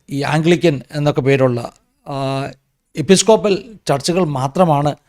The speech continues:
ഭരണഘടനാപരമായിട്ട് അംഗീകരിക്കപ്പെട്ട സഭകൾ എന്നുള്ളത് കൊണ്ട് അങ്ങനെ ഏതെങ്കിലും ഒരു ആംഗ്ലിക്കൻ എപ്പിസ്കോപ്പൽ സഭയുടെ ഭാഗമാണെന്നുള്ള രീതിയിൽ ഏതെങ്കിലും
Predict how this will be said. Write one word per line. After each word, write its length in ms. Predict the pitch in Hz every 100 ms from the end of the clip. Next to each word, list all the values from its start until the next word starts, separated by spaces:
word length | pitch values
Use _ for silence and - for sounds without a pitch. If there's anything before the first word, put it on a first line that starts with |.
| -
ഭരണഘടനാപരമായിട്ട് 1200 | 127 123 139 185 190 190 190 185 180 175 170 165
അംഗീകരിക്കപ്പെട്ട 720 | 156 139 147 156 139 139 -
സഭകൾ 440 | 147 - 123 143 143 135 _ _ _ _ _ _ _ _ - _ -
എന്നുള്ളത് 420 | 143 151 202 175
കൊണ്ട് 220 | 165 120 147 - _ - - - -
അങ്ങനെ 380 | 170 220 269
ഏതെങ്കിലും 480 | 269 202 196 190 202
ഒരു 100 | 202
ആംഗ്ലിക്കൻ 520 | 180 160 175 185 185 185 185
എപ്പിസ്കോപ്പൽ 600 | 170 135 160 - 170 180 170
സഭയുടെ 580 | - 151 147 160 165 160 123
ഭാഗമാണെന്നുള്ള 1040 | - 139 170 180 170 156 156 156 151 143 139
രീതിയിൽ 420 | 127 127 127 175 - _ _ _ _ _
ഏതെങ്കിലും 540 | 143 156 156 143 143